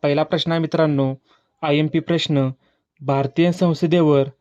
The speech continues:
हल्ला कधी झाला होता? ऑप्शन तुमच्यासमोर आहेत, कमेंट करून उत्तर देत चला. भारतीय संसदेवर हल्ला झाला होता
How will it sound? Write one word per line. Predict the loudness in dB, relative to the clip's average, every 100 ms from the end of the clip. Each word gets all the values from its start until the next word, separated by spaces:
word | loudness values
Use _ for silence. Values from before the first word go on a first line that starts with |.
| _ _ _
हल्ला | -2 0 2 2
कधी | 0 0 2 4
झाला | 2 4
होता? | 2 2 0 -2 -4 _ _ _ _ _ -4
ऑप्शन | -4 -2 -4
तुमच्यासमोर | -4 -2 0 2 2
आहेत, | 2 2 0 _ _ _ -2
कमेंट | 0 0 0
करून | 0 0
उत्तर | 0 0
देत | 2 0
चला. | 0 0 0 0 -6 -20 _ _ _ _ _ _ _ _ _ _ _ _ _ _ _ _
भारतीय | -4 -2 0 -2 -2 2 2 0 -4
संसदेवर | 0 0 0 0 2 2
हल्ला | 2 2 2
झाला | 2 2
होता | 2 0 -2